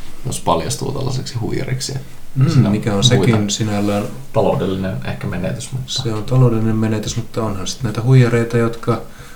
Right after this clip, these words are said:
Speaker 2: ovat tehneet tästä vaan niin suuren kohun, että se on oikeastaan lisännyt heidän mainettaan ja
Speaker 1: Mm.
Speaker 2: näkyvyyttään Twitchissä, että sinällään he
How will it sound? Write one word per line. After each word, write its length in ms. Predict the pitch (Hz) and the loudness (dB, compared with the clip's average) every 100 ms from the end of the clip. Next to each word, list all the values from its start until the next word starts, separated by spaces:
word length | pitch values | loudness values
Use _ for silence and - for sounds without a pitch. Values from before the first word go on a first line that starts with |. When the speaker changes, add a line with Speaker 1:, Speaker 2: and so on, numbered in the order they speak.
| - | -10
Speaker 2:
ovat 340 | 113 104 104 - | -4 -2 -2 2
tehneet 320 | 120 110 - | 2 2 0
tästä 280 | 113 - 117 | -2 -2 0
vaan 220 | 113 113 - - | 0 0 -2 6
niin 180 | 127 | 8
suuren 280 | 127 117 117 | 8 4 2
kohun, 440 | 110 156 135 110 101 | 2 4 4 4 2
että 180 | 101 | 0
se 100 | 104 | -2
on 80 | 104 | 0
oikeastaan 440 | 104 104 107 117 123 | -2 -2 -2 0 2
lisännyt 400 | 156 127 104 98 | 4 4 4 0
heidän 180 | 95 | -2
mainettaan 720 | 95 95 95 92 - 98 95 | -2 -2 -4 -6 -4 -2 0
ja 180 | 95 95 | -2 -2
Speaker 1:
Mm. 60 | 101 | 0
Speaker 2:
näkyvyyttään 680 | 101 107 98 92 87 95 - | 2 4 4 2 0 -2 -2
Twitchissä, 600 | 107 101 - 131 - 127 | -4 -4 -4 -4 -2 -4
että 260 | 123 - 131 - - - - - | -4 -6 -6 -6 -6 -6 -8 -6
sinällään 480 | - 101 92 95 | -2 -2 -2 -2
he 100 | 98 | -2